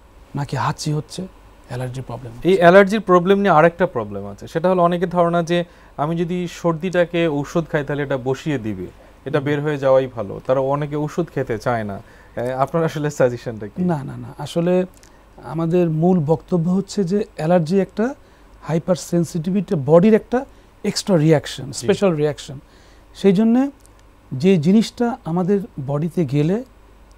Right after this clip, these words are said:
Speaker 1: অ্যালার্জি তৈরি হচ্ছে, অ্যালার্জি প্রবলেম তৈরি হচ্ছে,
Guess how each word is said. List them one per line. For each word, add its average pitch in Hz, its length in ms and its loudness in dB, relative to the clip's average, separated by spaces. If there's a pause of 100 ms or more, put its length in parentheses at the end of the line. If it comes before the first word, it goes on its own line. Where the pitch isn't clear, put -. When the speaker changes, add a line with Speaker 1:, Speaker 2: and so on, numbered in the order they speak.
(100)
Speaker 1:
অ্যালার্জি 185 480 2 (520)
তৈরি 208 260 6
হচ্ছে, 156 400 -4 (340)
অ্যালার্জি 170 320 2
প্রবলেম 185 400 4
তৈরি 175 260 4
হচ্ছে, 143 340 -8